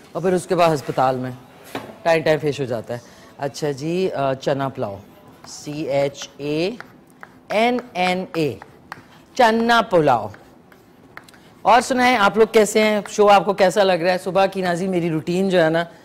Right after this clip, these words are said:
I love it। वो रात वाला शो भी मैंने बड़ा enjoy किया, लेकिन मैंने इतने साल जो है वो सुबह का शो किया, तो उसके बाद मेरे पास time बहुत होता है और चीज़ें करने का, like कहीं काम, ये वो, सुबह का ही time है। और रात का जो होता था ना, उसमें सुबह मुझसे उठा ही नहीं जाता था।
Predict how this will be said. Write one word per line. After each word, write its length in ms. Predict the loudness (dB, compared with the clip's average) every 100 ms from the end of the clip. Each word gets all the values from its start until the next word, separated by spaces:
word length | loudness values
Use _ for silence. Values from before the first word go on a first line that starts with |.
| -8
I 60 | -4
love 240 | 2 2
it। 180 | 0 -4 -12 -20 -20 -20 -20 -20 -20 -12 0
वो 120 | 0 2
रात 340 | 4 4 6
वाला 180 | 6 6
शो 180 | 4 2
भी 100 | 4
मैंने 220 | 2 4
बड़ा 180 | 6 6
enjoy 320 | 4 4 4
किया, 180 | 4 0
लेकिन 200 | 0 -4
मैंने 200 | -2 -4
इतने 260 | -2 -2
साल 360 | 2 4 6 4
जो 100 | 4
है 140 | 4
वो 60 | 2
सुबह 320 | -4 0 0
का 160 | 2 -2
शो 200 | -2 -6
किया, 240 | 0 0
तो 200 | 0 -4 -8 -16 -10
उसके 220 | -8 0
बाद 140 | 2
मेरे 140 | 2 0
पास 180 | -2 2
time 280 | 4 4 4
बहुत 240 | 2 2
होता 200 | 0 0
है 60 | 0
और 220 | 2 0
चीज़ें 320 | 0 -4 -4
करने 300 | -4 -10 -8
का, 120 | -6
like 260 | -4 -4 -4
कहीं 240 | -2 -2 -4 -10 -10
काम, 520 | 0 2 4 2 0 -2
ये 140 | 0
वो, 140 | 0
सुबह 260 | -2 2 2
का 80 | 2
ही 80 | 2
time 260 | 2 2
है। 100 | 0
और 80 | 2
रात 300 | 4 4 4
का 100 | 0
जो 140 | 0
होता 180 | 0 0
था 120 | 0
ना, 60 | 0
उसमें 160 | -2 -6
सुबह 220 | -2 0
मुझसे 220 | -2 -6
उठा 180 | -4 -2
ही 60 |
नहीं 140 | -2 -4
जाता 260 | -6 -6
था। 140 | -12